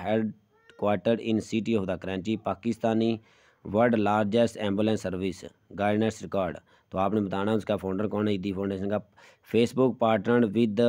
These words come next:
यानी नाया-, नायटल वार फाइबर नेटवर्क improve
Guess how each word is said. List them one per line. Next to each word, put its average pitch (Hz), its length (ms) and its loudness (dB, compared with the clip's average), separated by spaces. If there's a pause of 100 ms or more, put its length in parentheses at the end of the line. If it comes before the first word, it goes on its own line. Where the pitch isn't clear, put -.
(260)
यानी 113 280 2
नाया-, 107 540 0 (960)
नायटल 113 560 2 (300)
वार 110 220 4 (100)
फाइबर 113 400 4
नेटवर्क 104 480 0 (140)
improve 110 500 2